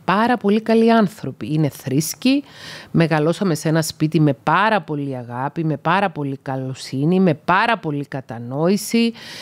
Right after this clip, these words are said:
οι γονείς μου μας διάβαζαν συνεχώς, ε, από τη βίβλο, πηγαίναμε στην εκκλησία, πηγαίναμε στο κατηχητικό, ήμασταν πολύ καλοσυνάτοι, πολύ θρήσκοι άνθρωποι».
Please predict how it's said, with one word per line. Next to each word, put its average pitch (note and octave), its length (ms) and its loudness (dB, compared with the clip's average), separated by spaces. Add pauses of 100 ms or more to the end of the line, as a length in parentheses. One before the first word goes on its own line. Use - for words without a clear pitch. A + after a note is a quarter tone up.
(160)
οι D#3+ 100 2
γονείς E3+ 600 4
μου F3+ 100 4
μας E3+ 180 4
διάβαζαν E3 480 0
συνεχώς, D#3 920 0
ε, D#3 40 0 (680)
από C#3 280 -2
τη C#3 100 -4
βίβλο, G3+ 600 2
πηγαίναμε D3+ 420 -2
στην C#3 220 -6
εκκλησία, G3+ 680 0
πηγαίναμε D3+ 360 -8
στο - 140 -16
κατηχητικό, G#3 1000 0 (440)
ήμασταν D#3+ 500 0
πολύ C#3+ 240 0
καλοσυνάτοι, D3+ 760 -2
πολύ D3+ 300 -2
θρήσκοι D#3 520 -4
άνθρωποι». C#4 580 0